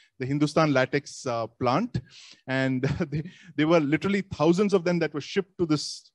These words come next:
training camp and provided to the, uh, saboteurs. So when the Bangladeshi, uh, uh, freedom fighters crossed into East Pakistan, they were carrying these mi-, limpet mines, of course, and they carried a generous supply of condoms. And, uh, so that's one of the <laughs> key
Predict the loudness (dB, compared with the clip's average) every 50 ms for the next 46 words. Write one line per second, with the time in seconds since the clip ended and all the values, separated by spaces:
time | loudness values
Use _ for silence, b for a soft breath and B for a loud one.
0 | _ _ 2 4 6 6 6 4 2 0 -2 -2 0 -2 -4 -2 -2 -2 -2 -2
1 | -4 -4 -2 0 4 4 4 4 4 2 2 2 0 -2 -4 -4 -4 -4 -2 -2
2 | -2 -4 -4 -4 -4 -4 -2 -2 -2 -4 -6 -10 -12 -6 -4 -4 -4 -4 -2 -2
3 | -2 0 0 -2 -2 -2 -4 -4 -4 -6 -4 -2 -2 0 2 2 4 4 4 2
4 | 2 0 -4 -6 -6 -6 -8 b b b b b _ -4 -2 0 0 0 -2 -4
5 | -6 -6 -6 -6 -4 0 2 4 6 4 4 4 0 0 2 2 0 0 0 -2
6 | 0 2 2 0 2 0 -2 0 0 -2 -4 -4 -6 -10 -4 -4 -4 -4 -4 -8
7 | -8 -4 -2 0 0 0 0 -2 b b b b b b _ -2 0 2 2 2
8 | 2 2 0 -2 -2 -2 -2 -4 -2 -4 -4 -6 -6 -6 -6 -6 -8 -6 -4 -4
9 | -4 -2 -2 0 0 0 2 0 0 0 0 0 0 0 -2 -4 -4 _ -4 -4
10 | -2 -2 -4 -4 -4 -6 -4 -2 -2 -2 -2 -2 -2 -4 -2 -2 -2 2 4 4
11 | 4 4 2 -2 -2 -2 -2 -2 -2 -4 -4 -4 -4 -4 -2 -2 -4 -6 -6 -8
12 | -8 -6 -4 -4 -4 -6 -8 -8 -8 -8 -6 -6 -8 -10 -12 -10 -8 -2 0 0
13 | 0 0 -4 -10 -16 -16 -10 -8 -6 -6 -6 -6 -8 -10 -10 -10 -10 -12 b b
14 | b b b b b b -12 -12 -8 -6 -8 -8 -8 -8 -8 -8 -8 -8 -8